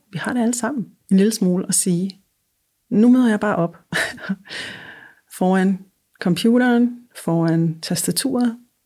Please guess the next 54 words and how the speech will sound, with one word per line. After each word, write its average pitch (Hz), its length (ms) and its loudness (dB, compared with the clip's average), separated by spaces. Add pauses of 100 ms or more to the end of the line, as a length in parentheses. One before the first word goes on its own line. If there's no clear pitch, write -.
(100)
eller 156 180 0
i 160 180 2
det 156 140 0
her 160 220 0 (380)
community, 220 460 2
som 202 200 -2
jeg 185 100 0
så 190 80 -4
gerne 185 220 -2
vil 190 240 -2 (680)
have, - 160 -4
du 202 80 0
udforsker 196 560 -2
sammen 196 280 -2
med 190 100 2
mig, 233 220 -2
fordi 196 180 -2
jeg 190 120 0
ved, 196 100 2
det - 100 -4
er 208 80 -4
potent. 214 400 -4 (360)
Og 170 100 0
så 208 160 0
lader 226 160 2
jeg 202 80 2
nuet 196 440 2 (140)
designe 160 420 0
mig. 208 120 0 (640)
Jeg 180 100 0
lader 202 140 4
nuet 202 460 2 (140)
fortælle. 208 460 -4 (920)
Selve 190 560 0
det, 190 200 0
at 202 120 -2
jeg 196 100 4
møder 175 200 2
op 214 300 -2
og - 80 -4
kærligt 196 340 0
bevidner, 180 360 0
hvad 202 100 0
der 180 60 0
foregår, 190 500 -4
og 185 60 -4
jeg 175 100 0
behøver 214 240 2
ikke 202 120 0
engang 196 260 -2
at 180 80 -2
deltage 185 340 -2
særlig 175 300 -2
meget. 170 240 0